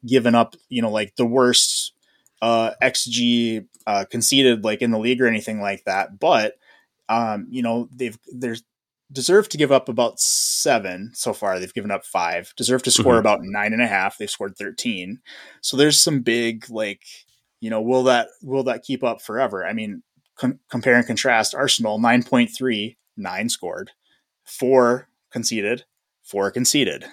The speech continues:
Speaker 1: So, <laughs>
Speaker 2: Yeah.
Speaker 1: uh, I, I just was curious about this, so I looked at shooting statistics specifically, and in terms of, like, um, opponents' performance, uh,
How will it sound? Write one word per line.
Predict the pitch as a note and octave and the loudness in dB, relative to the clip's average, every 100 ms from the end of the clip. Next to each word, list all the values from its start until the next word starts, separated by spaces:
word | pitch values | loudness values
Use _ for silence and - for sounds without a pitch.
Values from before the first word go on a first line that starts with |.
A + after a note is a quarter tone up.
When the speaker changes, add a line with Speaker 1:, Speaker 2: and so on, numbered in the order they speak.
| _ | _
Speaker 1:
So, | - - A#2+ A2+ B2 - - | 0 4 6 6 4 0 -4
<laughs> | - - | -14 -2
Speaker 2:
Yeah. | A#2+ F#2+ - - - - | 0 0 -2 -12 -16 0
Speaker 1:
uh, | B2 B2+ B2+ - _ _ _ _ | 6 6 4 0 _ _ _ _
I, | B2+ B2+ | 2 2
I | B2 A#2+ B2 | 2 0 0
just | A#2 D#3 C#3 - | -2 0 2 2
was | C3 A#2+ | 0 -2
curious | - F3 F#3 D#3+ | 0 4 6 6
about | B2 A2+ A2 | 4 2 2
this, | A2 | -2
so | - A#2 | 0 2
I | A2+ | 2
looked | A#2 B2+ B2+ - - - - _ | 4 2 0 -10 -14 -20 -20 _
at | A2 G#2+ - | 4 6 4
shooting | - G3+ F#3+ B2 | 4 6 6 6
statistics | - C3 - A#2 G#2+ - | 4 0 0 -2 -2 0
specifically, | - - A2 - E3 B2 - G2 F2+ - - _ _ - | 0 0 0 2 4 0 -2 -4 -6 -12 -20 _ _ 2
and | B2+ B2+ | 4 4
in | B2+ | 4
terms | A#2+ D3 D3+ | 2 2 2
of, | C#3 | 4
like, | A#2 G#2 - - - | 2 2 -6 -8 0
um, | G2+ F#2 F#2+ - | 2 2 0 -2
opponents' | A#2 - B2 C3 D3+ - | -2 0 4 4 4 2
performance, | F3 - E3+ E3+ F3+ F#3 - - | 0 2 2 2 0 -2 -2 0
uh, | G#2+ G#2+ G2+ | 2 2 2